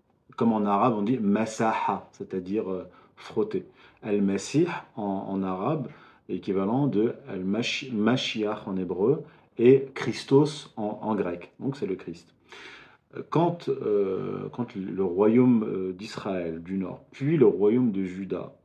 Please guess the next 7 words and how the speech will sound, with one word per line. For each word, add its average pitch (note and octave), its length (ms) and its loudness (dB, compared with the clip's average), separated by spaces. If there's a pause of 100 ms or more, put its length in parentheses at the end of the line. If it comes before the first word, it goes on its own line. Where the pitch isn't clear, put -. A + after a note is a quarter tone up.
(120)
ont F2+ 160 -8
été G#2+ 300 -2
détruits, F#2+ 640 -4 (840)
est G2+ 100 0
née B2+ 300 8
l'espérance A2+ 760 2
messianique. F#2+ 680 -8